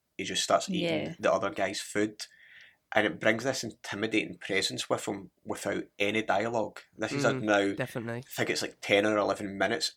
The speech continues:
Speaker 1: into the film and there's been no dialogue.
Speaker 2: Yeah, that's really
Speaker 1: And
Speaker 2: powerful, isn't it?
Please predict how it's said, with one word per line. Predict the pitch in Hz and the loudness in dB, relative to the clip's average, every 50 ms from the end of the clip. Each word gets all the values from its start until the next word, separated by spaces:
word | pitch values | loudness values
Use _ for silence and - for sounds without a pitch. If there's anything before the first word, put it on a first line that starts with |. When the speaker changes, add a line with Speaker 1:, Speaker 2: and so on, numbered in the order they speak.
| - | 0
Speaker 1:
into | 98 104 95 - - | 0 0 0 -2 -4
the | 107 - | -6 -4
film | - - 104 98 113 117 113 113 - - - | -2 0 0 2 2 0 -4 -4 -10 -8 -4
and | - 104 104 | -2 -2 -2
there's | 101 - | -2 -6
been | - - 98 101 101 | -4 -6 -6 -6 -4
no | 101 101 98 | -6 -4 -2
dialogue. | - 98 95 98 104 110 101 92 90 - - - _ - - - | 0 0 0 0 0 -2 -2 -4 -4 -8 -14 -20 _ -14 -8 -2
Speaker 2:
Yeah, | 196 185 190 190 180 175 180 - _ - - | 4 8 10 10 10 8 4 -2 _ -6 -2
that's | - 196 196 202 | 2 2 4 6
really | 190 202 | 6 6
Speaker 1:
And | 196 - | 6 8
Speaker 2:
powerful, | 220 185 175 190 202 - - 233 220 | 10 10 10 10 8 6 4 4 4
isn't | 220 220 240 226 | 4 4 4 4
it? | 202 - | 4 2